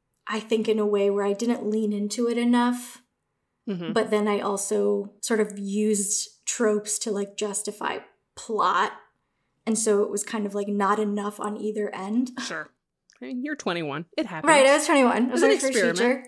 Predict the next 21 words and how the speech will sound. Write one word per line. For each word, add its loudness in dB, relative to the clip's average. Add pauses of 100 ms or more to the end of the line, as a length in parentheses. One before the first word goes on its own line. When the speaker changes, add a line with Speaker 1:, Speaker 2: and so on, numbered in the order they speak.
Speaker 1:
It 0
was 2
an 2
experiment. 0
It 0
was 4
my 6
first, 2
even 2
though 6
my 4
first 0
fe-, -6
we've 0
talked -12
about -10
this -10
already, -6
it -6
was, -4
like, -12